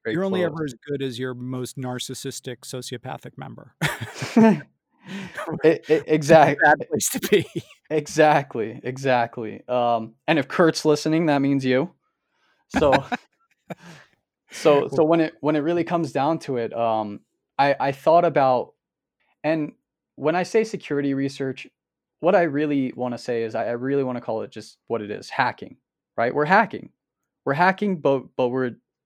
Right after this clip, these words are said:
Speaker 1: doing it ethically, right? We're, we're going after bug bounty programs. We're going after companies that have vulnerability disclosure programs, and we're doing the right thing. We're disclosing it to them. And I know I hear a lot of grumbles, especially from members of, of black hat groups.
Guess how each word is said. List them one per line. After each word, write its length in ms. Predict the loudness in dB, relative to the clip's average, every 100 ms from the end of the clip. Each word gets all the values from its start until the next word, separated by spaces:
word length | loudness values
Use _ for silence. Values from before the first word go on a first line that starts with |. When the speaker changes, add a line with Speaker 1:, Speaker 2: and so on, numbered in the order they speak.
| -4
Speaker 1:
doing 220 | 0 0
it 120 | -2
ethically, 480 | -2 -4 -6 -12 -10
right? 280 | -6 -4 -4
We're, 180 | -4 -4
we're 160 | -4 0
going 320 | 4 4 6
after 260 | 4 2 0
bug 260 | 0 0
bounty 240 | -2 -4 -6
programs. 720 | -4 -4 -2 -4 -4 -8 -12 _ _ _ _ _
We're 80 | 2
going 340 | 4 4 4
after 580 | 2 2 0 0 0 -6 _
companies 460 | -2 -2 0 -2 -2
that 120 | -2
have 220 | -2 -2
vulnerability 640 | -2 -4 -4 -4 -4 -4 -6
disclosure 500 | -10 -8 -8 -6 -8
programs, 560 | -8 -6 -6 -6 -6
and 240 | -4 -6 -10 _ _ _ -8
we're 80 |
doing 240 | 0 2 4
the 80 | 6
right 260 | 6 6
thing. 220 | 2 -2
We're 140 | -4 -8
disclosing 500 | -10 -4 -2 -2 -8
it 160 | -10 -12
to 80 |
them. 240 | -10 -10 -10
And 200 | -12 -14 _ _ _ _ -2
I 80 | 4
know 220 | 6 6
I 100 | 6
hear 160 | 4
a 60 | 4
lot 160 | 4 2
of 80 |
grumbles, 720 | 2 0 0 0 -2 -2 -10 -14
especially 540 | -14 -2 -2 0 -4 -6
from 560 | 0 0 2 -2 -6 -6
members 440 | -4 -4 -6 -4
of, 180 | -6 -4
of 240 | -6 -4
black 300 | 0 0 0
hat 200 | -2 -4
groups. 500 | -6 -8 -8 -12 -18